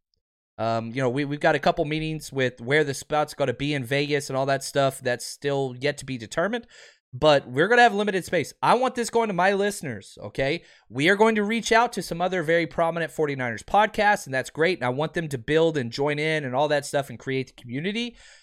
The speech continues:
But I'm the one that's working my tail end off to build this, and I want this to go to you guys. So it's, it, it's a pretty pity,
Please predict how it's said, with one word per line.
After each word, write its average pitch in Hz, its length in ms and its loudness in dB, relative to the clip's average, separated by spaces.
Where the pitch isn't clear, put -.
But 131 140 2
I'm 233 200 6
the 311 80 2
one 233 500 4
that's 175 220 2
working 214 320 2
my 196 140 2
tail 202 260 0
end 196 140 -2
off 180 200 2
to 139 80 -10
build 165 300 4
this, 113 400 -6
and 143 360 4
I 180 220 8
want 214 320 2
this 196 260 0
to 160 120 -10
go 170 220 2
to - 180 -12
you 156 260 0
guys. - 480 0
So 139 360 4
it's, 131 320 -2
it, 170 280 -4
it's - 280 -6
a 185 60 -6
pretty 214 240 -4
pity, 214 380 6